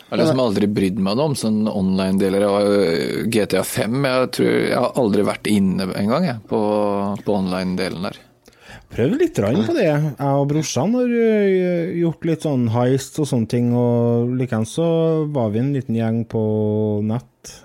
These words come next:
Speaker 2: eh, blant annet våre tidligere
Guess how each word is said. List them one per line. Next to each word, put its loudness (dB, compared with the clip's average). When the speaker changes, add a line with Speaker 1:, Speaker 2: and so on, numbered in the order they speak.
Speaker 2:
eh, -2
blant -6
annet -2
våre -4
tidligere -4